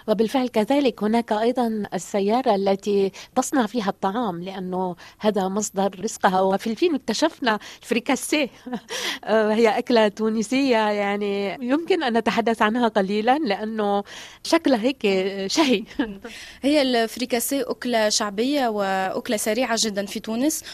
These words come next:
Speaker 2: ولكنها في نفس الوقت رخيصة جدًا، يعني متاحة لكل الشعب التونسي لأكلها،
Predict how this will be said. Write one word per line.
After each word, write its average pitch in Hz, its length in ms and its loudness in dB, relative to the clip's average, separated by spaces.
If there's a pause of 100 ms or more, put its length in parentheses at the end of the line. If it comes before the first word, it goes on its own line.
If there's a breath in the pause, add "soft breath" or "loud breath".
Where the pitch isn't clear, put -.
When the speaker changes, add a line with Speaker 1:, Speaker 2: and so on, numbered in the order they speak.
(180 loud breath)
Speaker 2:
ولكنها 269 360 2
في 262 140 -2
نفس 247 240 0
الوقت 247 440 -2
رخيصة 214 480 -2
جدًا، 202 220 -2
يعني 175 420 -2 (320 loud breath)
متاحة 226 520 2
لكل 226 480 0
الشعب 220 340 0
التونسي 233 640 -2
لأكلها، 277 640 -2